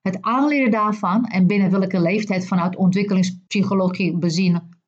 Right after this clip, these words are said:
deze vaardigheden geoefend kunnen worden, vind ik, eh, dat je als, eh, pedagoog niet alleen, eh,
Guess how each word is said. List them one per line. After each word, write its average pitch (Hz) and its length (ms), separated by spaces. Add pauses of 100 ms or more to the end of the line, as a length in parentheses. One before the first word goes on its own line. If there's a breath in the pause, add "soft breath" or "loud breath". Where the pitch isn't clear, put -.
deze 185 300
vaardigheden 180 640
geoefend 208 420
kunnen 160 240
worden, 156 380 (380 loud breath)
vind 240 240
ik, 320 280 (160)
eh, 220 300
dat 233 220
je 254 100
als, 226 300
eh, 214 220
pedagoog 220 540
niet 202 400
alleen, 208 500
eh, 196 440